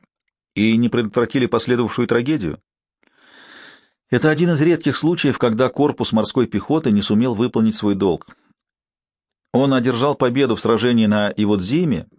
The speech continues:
и потерпел поражение в борьбе с Ли Харви Освальдом. И сразу после демобилизации он стал перебежчиком. Первое сообщение о нём мы получили из Государственного департамента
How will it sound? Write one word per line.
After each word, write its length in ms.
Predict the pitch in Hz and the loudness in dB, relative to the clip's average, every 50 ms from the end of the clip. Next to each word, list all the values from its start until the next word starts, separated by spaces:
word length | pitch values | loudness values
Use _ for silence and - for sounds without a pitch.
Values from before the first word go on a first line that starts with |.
| _ _ _ _ _ _ _ | _ _ _ _ _ _ _
и 120 | - 110 107 | -2 -2 0
потерпел 420 | 110 107 123 110 101 - 131 117 | 0 0 0 0 0 0 0 0
поражение 540 | - 117 110 110 98 107 139 151 139 131 117 | 2 2 2 2 2 0 0 0 0 -2 -2
в 60 | 95 | 0
борьбе 340 | 98 110 98 98 110 135 127 | 0 0 0 0 0 -2 -2
с 100 | - - | 0 0
Ли 100 | 117 120 | -2 0
Харви 320 | - - 117 113 104 107 98 | 0 0 0 0 0 0 -2
Освальдом. 480 | 104 98 - - 80 76 71 - - - _ _ _ _ _ _ _ _ _ _ _ _ _ _ _ _ | -2 -2 -2 -4 -6 -6 -6 -8 -12 -14 _ _ _ _ _ _ _ _ _ _ _ _ _ _ _ _
И 140 | 117 117 - | -2 -2 -2
сразу 560 | - - - 139 156 165 165 151 110 104 104 | -4 -4 -2 0 0 2 0 0 0 -2 -4
после 380 | - - 127 120 - - 110 98 | -2 0 -2 -2 0 0 -2 0
демобилизации 840 | 90 107 104 104 95 104 104 101 98 127 180 190 185 - - 147 123 | 2 2 0 2 0 0 0 0 0 0 -2 -2 -4 -2 -2 -2 0
он 180 | 80 117 131 | 0 0 -2
стал 220 | 127 - - 147 139 | -2 0 -2 -2 -2
перебежчиком. 720 | - 135 127 120 104 87 78 - - - - - - - _ _ _ _ _ _ _ _ _ _ _ _ _ _ _ _ _ _ _ _ _ _ _ _ _ _ _ _ _ _ _ _ _ _ | -2 -2 -2 0 -2 -2 -2 -4 -8 -10 -10 -12 -12 -12 _ _ _ _ _ _ _ _ _ _ _ _ _ _ _ _ _ _ _ _ _ _ _ _ _ _ _ _ _ _ _ _ _ _
Первое 300 | - 135 170 190 196 190 | -2 0 2 2 2 0
сообщение 520 | 180 190 180 170 - - 170 170 165 160 156 | 2 0 0 0 0 0 0 0 0 0 0
о 140 | 143 151 | 0 0
нём 200 | 147 151 151 143 | 0 0 0 0
мы 100 | 135 143 139 | 0 -2 0
получили 440 | - 135 131 127 - 143 139 135 123 | 0 -2 -2 -2 -2 -2 0 -2 -2
из 200 | - 113 98 101 | -2 -4 -4 -2
Государственного 640 | 117 117 - 110 113 127 120 - - 117 110 107 98 | -4 -2 0 0 0 0 0 0 0 0 2 2 0
департамента 800 | 90 87 - 101 92 - 127 127 123 117 107 - 113 95 - | 0 0 -2 -2 0 0 0 0 2 0 0 0 0 -2 -2